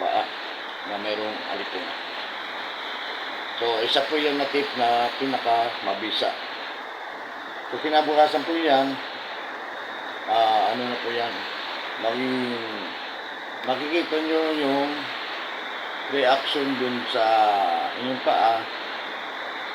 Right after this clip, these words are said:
Ah, kailangan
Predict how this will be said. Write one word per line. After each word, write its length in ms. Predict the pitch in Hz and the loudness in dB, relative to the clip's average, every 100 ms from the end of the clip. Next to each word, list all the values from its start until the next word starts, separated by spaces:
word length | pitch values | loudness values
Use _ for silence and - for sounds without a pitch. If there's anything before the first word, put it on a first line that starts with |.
| - - - - | -8 -8 -6 -2
Ah, 880 | 101 104 104 101 98 95 95 90 - - - - - - - - - - - - 127 | 2 2 2 2 2 2 2 0 -2 -6 -8 -8 -8 -8 -8 -8 -8 -8 -8 -4 4
kailangan 320 | 143 143 | 6 6